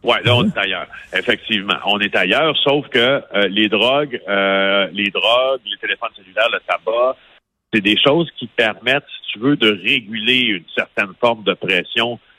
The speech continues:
Speaker 1: souvent à l'intérieur des murs, avant que le presto ne saute, éclate. Euh, alors, ça crée un problème. Tu sais, comment je te dirais, c'est, c'est un réel problème, j'en, j'en, je, j'en conviens, j'en suis, mais le problème aussi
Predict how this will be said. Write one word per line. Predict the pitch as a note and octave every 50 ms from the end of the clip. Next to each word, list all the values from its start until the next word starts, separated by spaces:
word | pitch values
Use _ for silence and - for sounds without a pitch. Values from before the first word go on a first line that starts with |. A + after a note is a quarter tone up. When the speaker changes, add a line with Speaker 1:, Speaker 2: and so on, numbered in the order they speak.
| _ -
Speaker 1:
souvent | - - - - F#2+ F2+ G#2+ A#2 B2+ B2+ E2+
à | F2 G2+
l'intérieur | G2 G2 G2+ F#2+ - - G2 E2 F#2 G#2 A2+ A#2 A2+
des | G2 G#2+ G2 F#2+
murs, | F#2 G#2+ B2 C3 C3+ C3 B2 C3 - - -
avant | - F#2+ G2 G#2+ B2 C3
que | A#2+ A2+
le | F#2+ E2+ E2 D#2+
presto | - - G2+ G#2+ G2+ - - - - C#3 C3 B2+
ne | A#2+ G#2+ F2 - - -
saute, | B2 A#2 G#2+ F#2+ F2+ - _ _ _ _ _ -
éclate. | G2+ F#2 - - A2+ A#2 A2+ G#2 - - _ - - - - - - - -
Euh, | F#2 F#2+ F#2+ F#2+ F#2+ F#2 F2+ F2+ F2+ C#2+ E2
alors, | G#2 A2+ A#2 A2 -
ça | B2+ G#2
crée | - - C3 D3+ D#3
un | C#3+ B2
problème. | G2 - G#2+ A2+ A2 A2 G#2+ - - _
Tu | - D#3+ D3+
sais, | D3 - - - _ _ _
comment | - - - D#3+ E3
je | D3
te | - C3
dirais, | A2 F2 A2 A2 A2 A#2+ A2+ -
c'est, | D#3+ D3 - - -
c'est | - C3+
un | C#3 C3 A2
réel | F#2+ G#2 C3 B2+ A#2 A#2 A#2+ A2+
problème, | - A2 A2 A#2+ A2 B2 C#3 D3+ E3 D#3+ B2+
j'en, | B2 A2 G#2 G2+
j'en, | F#2 G#2+ G2+ E2+ F#2+
je, | F2+ G2 G2 F#2+ F2+ -
j'en | G2+ F#2+
conviens, | - - A2 G#2 G2 G2+ C#3 D3 D3 C#3
j'en | B2 A#2 G#2+ G2+ - -
suis, | - C#3 D#3+ D#3+ - - - - _ _ _ -
mais | A2 A2+ B2+ A#2+ - - _
le | C3+ B2+ A#2+
problème | A#2 - A2 A#2 A#2 A2 C3 D3 E3 D#3+ C#3 A#2+
aussi | A2 - - - - D#3 E3